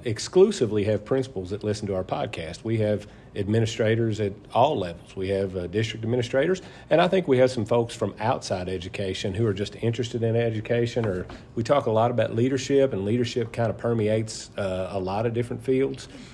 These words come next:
But having said that, we do have a lot of principals who listen. So my first question is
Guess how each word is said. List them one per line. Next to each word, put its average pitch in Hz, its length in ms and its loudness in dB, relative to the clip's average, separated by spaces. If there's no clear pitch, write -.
But 101 120 -2
having 117 240 2
said 202 320 2
that, 85 320 -10
we 117 140 2
do 120 300 4
have 110 180 6
a - 20 0
lot 104 240 0
of 92 80 -6
principals 98 460 -4
who 104 100 -4
listen. 98 400 -2
So 120 320 4
my 120 120 4
first 226 280 0
question 135 400 4
is 113 380 4